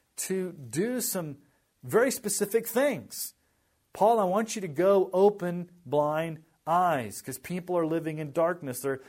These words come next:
they have blinders on their eyes from Satan. Uh, Jesus says in John three nineteen through twenty, "This is the judgment. The light's come into the world. The people love the darkness rather than the light because their deeds were evil.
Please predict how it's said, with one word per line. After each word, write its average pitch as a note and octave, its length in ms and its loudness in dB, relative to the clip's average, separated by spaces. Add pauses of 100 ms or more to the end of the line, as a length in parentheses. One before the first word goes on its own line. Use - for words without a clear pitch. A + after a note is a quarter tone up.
(120)
they C#3+ 120 -4
have D3 180 0
blinders D#3+ 500 -2
on C#3+ 120 -6
their C3+ 160 -4
eyes D3 260 -4
from C#3+ 200 -12
Satan. F3 600 -4 (440)
Uh, B2+ 80 -12
Jesus D#3+ 380 -4
says D3+ 280 -2
in D3 100 -8
John D3 260 -2
three D#3 240 -6
nineteen D3+ 460 -8
through D3+ 120 -12
twenty, E3+ 380 -6 (220)
"This D3+ 180 -4
is D#3+ 120 -6
the D#3+ 100 -6
judgment. D3 560 -2
The A#2 100 -4
light's B2+ 320 -4
come D3+ 220 -8
into D3 180 -10
the C#3 120 -2
world. F3 440 -2 (180)
The A2+ 60 -12
people C3+ 400 -8
love C3 200 -2
the B2 80 -8
darkness D3+ 560 -4
rather B2 320 -4
than B2 140 -8
the A#2+ 100 -8
light C3 320 -6
because A#2+ 340 -12
their A2+ 80 -14
deeds A#2+ 320 -12
were A2 100 -12
evil. F3 500 -4